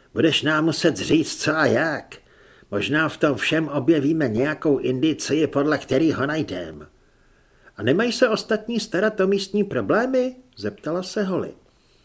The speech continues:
„Lovit upíry v noci je sebevražda. Pár týmových velitelů je ale dost odvážných na to, aby se o to pokusili, takže jsem jim dal rozkaz vrátit se.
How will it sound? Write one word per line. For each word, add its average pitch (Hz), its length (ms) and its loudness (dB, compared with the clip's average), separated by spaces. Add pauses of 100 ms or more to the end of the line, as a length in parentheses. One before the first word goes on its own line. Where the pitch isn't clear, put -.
(260)
„Lovit 147 420 2
upíry 151 400 0
v 117 100 -4
noci 131 300 -2
je 143 140 0
sebevražda. 110 880 -2 (640)
Pár 123 240 -2
týmových 156 640 4
velitelů 156 540 6
je 170 120 12
ale 147 260 -2
dost 139 260 0
odvážných 135 720 -4
na 127 140 -2
to, 160 280 2
aby 143 200 0
se 143 180 -2
o 151 80 0
to 151 160 0
pokusili, 104 760 -4 (460)
takže 113 300 -4
jsem 127 240 -2
jim 147 160 -4
dal 139 220 2
rozkaz - 460 -2
vrátit - 460 -4
se. - 260 -10